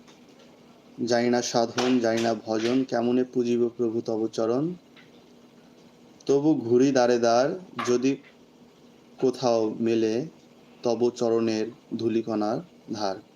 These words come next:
যেই নাম সেই কৃষ্ণ, ভজনিষ্ঠা করি, নামেরও সহিত আছেন আপন শ্রীহরি। এই কলি যুগে, উম, মধুর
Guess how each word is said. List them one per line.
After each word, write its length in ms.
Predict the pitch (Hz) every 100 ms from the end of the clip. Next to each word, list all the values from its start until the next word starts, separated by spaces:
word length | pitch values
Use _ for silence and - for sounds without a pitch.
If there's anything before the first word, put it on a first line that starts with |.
| _ - - - - - - - - - - - - - _ - - - -
যেই 300 | 113 127 151
নাম 200 | 160 160
সেই 280 | 160 160 156
কৃষ্ণ, 360 | 151 151 - 160 147
ভজনিষ্ঠা 640 | 120 117 143 147 - 143
করি, 240 | 135 135 135
নামেরও 380 | 127 131 131
সহিত 400 | 127 131 127 127
আছেন 380 | 123 117 - 120 117
আপন 400 | 123 117 123 113
শ্রীহরি। 500 | 113 113 107 104 107 160 - - - - - - - - - - - - - - - _ - - - -
এই 180 | 139
কলি 440 | 143 - 147 160 165
যুগে, 500 | 135 131 127 123 180 - - - - - - - - - - - - - -
উম, 180 | 123 120 - - - - - - - - - - - -
মধুর 420 | 135 139 135 147